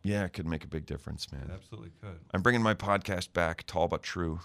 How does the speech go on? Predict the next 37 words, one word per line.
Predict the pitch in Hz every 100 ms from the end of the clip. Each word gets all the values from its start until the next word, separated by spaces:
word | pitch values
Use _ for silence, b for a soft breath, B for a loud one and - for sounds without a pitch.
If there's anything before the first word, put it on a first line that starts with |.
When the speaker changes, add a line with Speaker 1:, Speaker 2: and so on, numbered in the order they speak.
| - -
Speaker 2:
Very | 113 127
Speaker 1:
the | -
Speaker 2:
cool. | -
Speaker 1:
storytelling | 107 82 80 78 80 78
show. | - 78 73 78
Speaker 2:
Yeah. | 139 135
Speaker 1:
I'm |
gonna | 76
do | 80 76
that. | 71 69
Speaker 2:
You | 67 - - -
Speaker 1:
I've | -
Speaker 2:
do |
Speaker 1:
been, | -
Speaker 2:
live | 127 143
shows | 151 175
with | 180
that? | 196 202 -
Speaker 1:
I've | - 196
been | 107
doing | 117 117
a | 107
live | 95 98 110 110
storytelling | 95 - 104 104 107 98 95
show | 90 - 95
that's | 87 -
different. | 104 101 90
It's | 76
not | 95 -
Tall | 101
But | 82 -
True. | -
It's | 78 -
called | 80 73
What's | 80 -
Your | 82 78
Story? | - 76 80 92 107